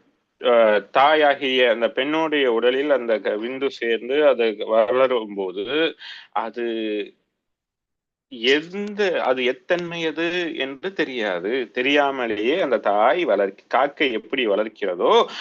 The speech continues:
அதுபோல தன்னுடைய குழந்தையாக, தன், தன்னுடைய குழந்தையாகவே பாவித்து, அதாவது அதோடைய தன்மை தெரியாமல் இயற்கை, அதாவது மாய-, மயக்கத்தால் கு-, வளர்க்கிறது.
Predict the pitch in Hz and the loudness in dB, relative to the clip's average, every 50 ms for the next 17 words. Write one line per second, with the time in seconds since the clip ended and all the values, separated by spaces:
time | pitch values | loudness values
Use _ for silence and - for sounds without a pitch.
0 | - - - - 104 110 107 123 120 110 110 107 104 98 110 123 220 214 - 135 | -12 -12 -6 -2 0 0 0 0 -2 -2 0 0 2 4 4 4 2 2 2 0
1 | 127 127 127 120 117 113 107 107 101 - 113 110 110 104 104 110 110 107 98 87 | 0 0 -2 -2 -2 -2 -2 -2 -4 -4 -4 -4 -4 -4 -4 -2 0 2 2 0
2 | 85 - - 107 135 160 165 - 120 123 135 135 117 104 - 107 117 135 151 160 | -2 -2 0 0 2 2 2 0 -2 -4 -4 -8 -8 -4 -4 -4 -4 -4 -4 -2
3 | 165 170 170 165 160 151 147 139 139 135 135 131 123 117 107 104 - - 107 104 | 0 0 0 0 0 0 0 -2 -4 -2 0 0 2 2 2 0 -2 -4 -6 -4
4 | 101 95 92 87 82 80 - - - _ - 110 127 - _ _ _ - - - | -4 -4 -6 -8 -10 -12 -14 -18 -20 _ -12 -12 -12 -12 _ _ _ -20 -20 -20
5 | _ - - 139 147 175 196 202 175 160 160 160 147 143 127 - 139 170 214 226 | _ -4 0 2 4 6 6 6 4 4 4 2 2 2 2 2 2 2 2 0
6 | 233 220 190 160 135 135 127 123 117 110 107 113 139 185 214 220 220 202 175 - | 0 2 2 0 0 2 2 2 2 2 2 0 0 0 0 -2 -2 -4 -4 -6
7 | - - - - - - - - 156 190 208 214 208 - 196 185 180 160 135 127 | -8 -18 -16 -16 -16 -8 -2 2 2 2 2 2 2 2 4 4 4 4 6 6
8 | 143 139 139 135 135 135 131 120 117 127 135 156 185 202 185 147 120 120 131 147 | 6 6 6 6 6 4 2 2 2 2 2 4 4 2 0 -2 -2 -2 0 0
9 | 185 208 202 - - - - 151 - _ - 127 175 220 220 214 - 151 139 131 | 0 -2 -4 -4 -4 -4 -4 -4 -4 _ 0 2 2 2 0 0 -2 -2 0 2
10 | 123 123 113 113 123 131 127 _ _ - 104 95 85 87 98 113 127 113 92 - | 2 4 4 4 2 2 0 _ _ -8 -8 -8 -8 -8 -8 -10 -10 -10 -12 -16